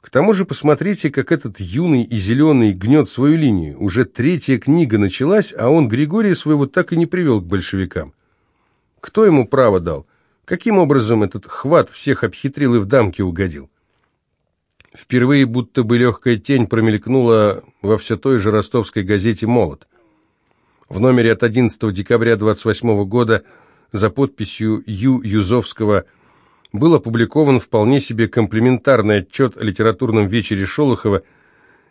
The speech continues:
рецензия, где «Тихий Дон» был назван грандиозной эпопеей, завершалась риторической фразой: «И такой размах в двадцать три шолоховских года».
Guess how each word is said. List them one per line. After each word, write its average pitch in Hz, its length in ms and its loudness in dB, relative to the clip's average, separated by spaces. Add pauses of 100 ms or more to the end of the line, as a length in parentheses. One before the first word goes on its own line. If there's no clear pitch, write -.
рецензия, 120 580 0
где 110 220 -4
«Тихий 131 300 -8
Дон» 127 300 2
был 117 140 2
назван 113 540 2
грандиозной 110 680 2
эпопеей, 120 580 0 (560)
завершалась 117 760 -2
риторической 120 720 -2
фразой: 98 540 -2 (440)
«И 120 100 0
такой 131 380 0
размах 120 640 0 (280)
в 85 140 -10
двадцать 110 500 -2
три 113 160 -2
шолоховских 107 800 -2
года». 117 400 0